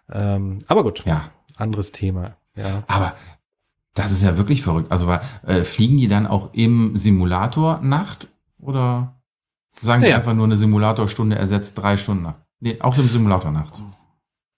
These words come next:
Speaker 1: Ja, genau, richtig. Du fliegst drei Stunden, äh, Entschuldigung, du fliegst eine Stunde im Simulator nachts und dann würdest du drei Stunden dafür als reale Nachtstunden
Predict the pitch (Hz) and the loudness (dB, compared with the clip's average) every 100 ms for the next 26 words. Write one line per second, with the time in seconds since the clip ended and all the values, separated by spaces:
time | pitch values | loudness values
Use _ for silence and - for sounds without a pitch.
0 | _ 135 185 196 143 123 123 123 131 - | _ 2 4 4 2 0 -2 -4 -4 0
1 | 165 196 - 117 123 165 - 175 156 147 | 0 0 -6 -2 0 0 0 -4 2 2
2 | 123 - 160 110 104 - - - - 123 | 2 0 -2 0 -4 -2 -2 -2 -4 0
3 | 147 175 - 156 143 139 120 117 113 110 | 2 2 0 0 2 0 -2 0 2 0
4 | 110 98 113 185 - 139 127 120 123 - | 0 0 0 0 -4 -2 -2 0 -2 -2
5 | 117 107 104 110 147 - 147 135 127 123 | -6 -4 0 2 2 2 0 0 -2 0
6 | 135 113 - 107 98 113 127 110 - - | 0 -2 -2 -2 0 2 0 -2 -4 -4
7 | 107 107 95 - | -4 -2 -6 -8